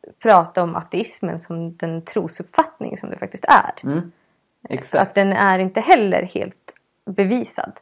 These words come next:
Speaker 2: Åh, nej. Alltså,
Speaker 1: Nej,
Speaker 2: verkligen inte.
Speaker 1: den är ju verkligen inte
Speaker 2: Inte på
Speaker 1: bevisad.
Speaker 2: något sätt.
Speaker 1: Mm. Och därför så bör den också hanteras som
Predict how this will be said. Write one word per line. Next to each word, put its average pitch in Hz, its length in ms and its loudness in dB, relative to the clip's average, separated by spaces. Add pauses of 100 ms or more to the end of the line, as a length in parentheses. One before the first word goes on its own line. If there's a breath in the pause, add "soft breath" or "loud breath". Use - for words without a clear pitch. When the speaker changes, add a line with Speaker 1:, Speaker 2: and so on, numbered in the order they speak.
(640)
Speaker 2:
Åh, 165 240 2
nej. - 220 -8 (120)
Alltså, 127 240 -2 (100)
Speaker 1:
Nej, 196 160 6
Speaker 2:
verkligen 117 340 0
inte. 233 120 2
Speaker 1:
den 233 80 6
är 240 60 8
ju 240 120 4
verkligen 240 360 4
inte 285 140 0
Speaker 2:
Inte 160 120 2
på 135 60 2
Speaker 1:
bevisad. 123 160 0
Speaker 2:
något 143 220 -2
sätt. - 200 -6
Speaker 1:
Mm. 202 140 0 (600 soft breath)
Och - 200 0
därför 214 360 4
så 202 240 -4 (140)
bör 175 260 8
den 175 180 -2
också - 540 0 (120)
hanteras 185 800 -6
som 165 340 -6